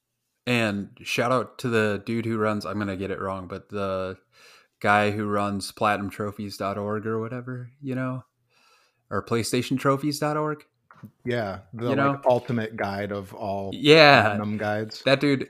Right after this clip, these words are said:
Speaker 1: he shout-, he gave me a shout out on Twitter, which was pretty cool. It made me feel good.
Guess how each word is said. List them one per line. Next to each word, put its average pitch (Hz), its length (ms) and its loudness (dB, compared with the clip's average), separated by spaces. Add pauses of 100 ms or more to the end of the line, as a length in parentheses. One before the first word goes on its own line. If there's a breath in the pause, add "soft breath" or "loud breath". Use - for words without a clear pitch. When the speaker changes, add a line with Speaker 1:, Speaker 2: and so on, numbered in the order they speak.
Speaker 1:
he 120 220 -4
shout-, 113 380 0
he 113 120 -6
gave 113 200 -2
me 107 80 -2
a 98 40 -4
shout 101 300 -4
out 98 140 -6
on 98 180 -12
Twitter, 107 340 -8
which 107 200 -10
was 104 100 -14
pretty 104 220 -2
cool. 107 320 -8
It - 80 -20
made 104 180 -6
me 101 60 -8
feel 104 240 -8
good. 107 240 -8